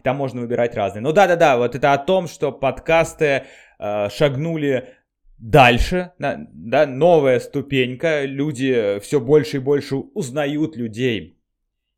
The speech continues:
о том, что это существует вообще такая вещь. Ну и слушайте, для нас этот год, две тысячи двадцатый, несмотря на все его невзгоды, странности, э, стал годом, когда вот мы с вами собрались,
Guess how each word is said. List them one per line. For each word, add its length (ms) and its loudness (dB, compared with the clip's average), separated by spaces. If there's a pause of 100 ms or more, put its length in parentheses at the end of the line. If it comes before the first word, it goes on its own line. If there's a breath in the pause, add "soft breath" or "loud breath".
(400)
о 100 -2
том, 220 -2
что 220 -6
это 180 -4
существует 720 -8
вообще 260 -8
такая 360 -8
вещь. 260 -8 (360 loud breath)
Ну 80 6
и 40 6
слушайте, 380 -2
для 140 2
нас 240 -2
этот 220 -10
год, 300 0
две 100 -4
тысячи 300 -4
двадцатый, 520 0
несмотря 440 -4
на 100 -2
все 180 -6
его 180 -4
невзгоды, 640 -4
странности, 680 -4 (420 loud breath)
э, 280 -4
стал 540 2
годом, 480 0
когда 280 -4
вот 200 -2
мы 80 -8
с 80 -18
вами 220 -6
собрались, 760 -2